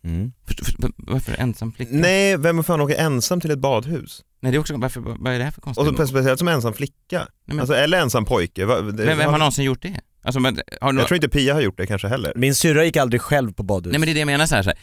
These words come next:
Speaker 2: "Ska vi dra? Ska vi åka med till badhuset? Får vi följa med dig?" "Nej, jag går helst
Speaker 1: Jag går
Speaker 2: ensam."
Speaker 1: helst ensam som
Speaker 3: Det här är min
Speaker 1: flicka.
Speaker 3: tid i, under veckan.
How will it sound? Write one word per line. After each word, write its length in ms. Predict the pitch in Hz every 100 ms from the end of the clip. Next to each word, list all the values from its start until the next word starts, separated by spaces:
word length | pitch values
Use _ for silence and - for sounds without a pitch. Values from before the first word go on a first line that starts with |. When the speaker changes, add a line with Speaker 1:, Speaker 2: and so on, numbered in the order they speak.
| _
Speaker 2:
"Ska 180 | - 156
vi 60 | 156
dra? 300 | 175 190 156
Ska 100 | 151
vi 140 | 151
åka 180 | 139 151
med 100 | 147
till 100 | 147
badhuset? 500 | 147 143 160 160 135
Får 100 | 127
vi 60 |
följa 180 | 127 147
med 160 | 156 147
dig?" 160 | 92 - _ _
"Nej, 380 | - 139 139 139
jag 140 | 135
går 120 | 127 123
helst 220 | 110 -
Speaker 1:
Jag 140 | 135
går 80 | 123
Speaker 2:
ensam." 280 | 143 151 117
Speaker 1:
helst 140 | 107
ensam 680 | 147 127 - - 123 110 104
som 140 | -
Speaker 3:
Det 60 | 117
här 100 | 139
är 60 | 127
min 180 | 143 135
Speaker 1:
flicka. 140 | 110
Speaker 3:
tid 240 | 98 82 - - -
i, 60 |
under 180 | 85 95
veckan. 340 | 92 - 73